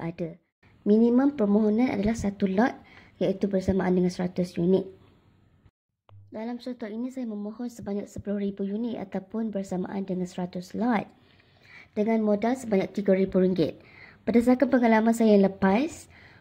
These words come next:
walaupun jumlah yang dipohon adalah sepuluh ribu, anda mungkin akan mendapat kurang daripada itu disebabkan peruntukan yang telah dihadkan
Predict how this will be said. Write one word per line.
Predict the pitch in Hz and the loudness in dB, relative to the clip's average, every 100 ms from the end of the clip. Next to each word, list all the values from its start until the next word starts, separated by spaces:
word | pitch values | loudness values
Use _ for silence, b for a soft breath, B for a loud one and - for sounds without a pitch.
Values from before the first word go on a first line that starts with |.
| b | b
walaupun | 220 226 233 294 269 | 4 4 4 2 4
jumlah | 240 240 | 4 4
yang | 240 226 | 4 4
dipohon | 220 226 233 240 | 0 0 0 2
adalah | 202 214 | 0 0
sepuluh | - 208 202 202 | -2 -2 2 2
ribu, | 185 185 202 254 403 b b b b b _ | 0 -2 -2 -2 -4 b b b b b _
anda | - 208 202 226 | 0 2 4 4
mungkin | 220 214 208 208 | 4 0 0 -2
akan | 196 190 | 0 0
mendapat | 190 196 - | 0 -2 -6
kurang | - 202 202 | 0 2 4
daripada | 190 185 180 | 2 2 0
itu | 185 180 | 0 -4
disebabkan | 202 190 202 - 185 | -6 -4 -8 -6 -4
peruntukan | 185 175 165 - 180 | -2 -2 -4 -4 -2
yang | 170 | -2
telah | 175 175 | -2 -2
dihadkan | 175 165 - - 208 214 262 359 | -2 -4 -6 -2 2 4 4 2